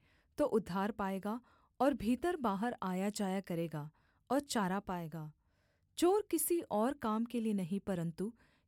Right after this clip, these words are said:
केवल चोरी करने और हत्या करने और नष्ट करने को आता है। मैं इसलिए आया कि वे जीवन पाएँ और बहुतायत से पाएँ। अच्छा चरवाहा मैं हूँ।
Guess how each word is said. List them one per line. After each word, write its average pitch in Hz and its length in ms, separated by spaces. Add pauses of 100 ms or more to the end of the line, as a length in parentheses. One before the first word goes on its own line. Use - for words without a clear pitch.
केवल 330 260
चोरी 262 420
करने 233 420 (280)
और 277 160
हत्या 254 400
करने 180 420 (340)
और 269 120
नष्ट 254 360
करने 233 340
को 277 140
आता 170 360
है। 160 300 (520)
मैं 294 280
इसलिए 320 520
आया 170 360 (340)
कि 311 80
वे 294 140
जीवन 214 400
पाएँ 180 400 (280)
और 254 100
बहुतायत 226 640
से 220 160
पाएँ। 151 420 (680)
अच्छा 240 320
चरवाहा 202 520
मैं 214 240
हूँ। 165 280